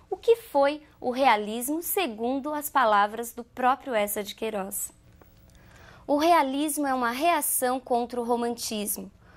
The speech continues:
O romantismo era a apoteose do sentimento. O realismo é a anatomia do caráter, é a crítica do homem, é a arte que nos pinta a nossos próprios olhos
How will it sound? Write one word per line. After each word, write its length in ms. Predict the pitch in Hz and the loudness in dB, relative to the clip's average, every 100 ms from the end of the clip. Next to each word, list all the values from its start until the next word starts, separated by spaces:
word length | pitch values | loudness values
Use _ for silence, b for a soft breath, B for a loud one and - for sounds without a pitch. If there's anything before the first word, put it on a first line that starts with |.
| B B | B B
O 80 | 208 | -2
romantismo 880 | 220 214 202 208 - 277 285 269 277 | 2 4 2 -2 0 0 2 2 4
era 220 | 240 226 | 6 4
a 40 | |
apoteose 840 | 220 311 339 349 269 226 226 233 240 | 0 -2 -2 2 4 6 4 0 -10
do 120 | 233 | -10
sentimento. 880 | - 240 240 254 226 202 220 - - _ b b b b | -8 -8 -8 -8 -6 -6 -8 -14 -20 _ b b b b
O 100 | 226 | 2
realismo 800 | 240 226 202 214 254 262 285 285 | 6 6 6 0 -4 -4 -4 -2
é 160 | 233 240 | 4 4
a 100 | 233 | 4
anatomia 680 | 247 285 277 233 269 330 302 | -2 -4 -2 0 0 2 0
do 100 | 285 | -2
caráter, 680 | 294 240 208 208 - 202 - b b b | 0 4 4 2 -6 -14 -14 b b b
é 160 | 220 | 4
a 80 | 214 | 4
crítica 720 | 208 - 277 311 - 294 302 | 0 -4 -2 -2 -4 0 0
do 100 | 269 | 2
homem, 440 | 240 214 208 208 208 b b b b | 2 2 0 -6 -12 b b b b
é 180 | 226 233 | 4 6
a 60 | 208 | 6
arte 480 | 208 247 294 - | 4 2 0 -8
que 120 | 311 294 | -8 -8
nos 240 | 254 - | -6 -6
pinta 420 | - 254 269 262 | -4 -4 -2 0
a 40 | 220 | 0
nossos 440 | 214 220 - - | 0 0 -2 -4
próprios 560 | - 254 339 339 330 220 | 0 2 2 0 -2 2
olhos 540 | 208 202 202 - | 4 4 -2 -8